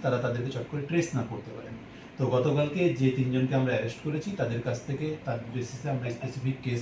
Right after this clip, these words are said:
রেজিস্টার করেছি আমাদের বালুরঘাট সাইবার ক্রাইম পিএসএ এবং তাদের সার্চ এবং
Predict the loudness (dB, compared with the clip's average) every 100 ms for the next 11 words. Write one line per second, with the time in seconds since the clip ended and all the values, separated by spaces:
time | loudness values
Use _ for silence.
0 | 0 0 2 0 0 0 0 0 0 0
1 | 0 2 0 -2 -10 -12 0 2 2 4
2 | 4 4 4 2 0 -8 -12 -16 -10 2
3 | 6 6 8 8 8 6 6 6 8 6
4 | 6 4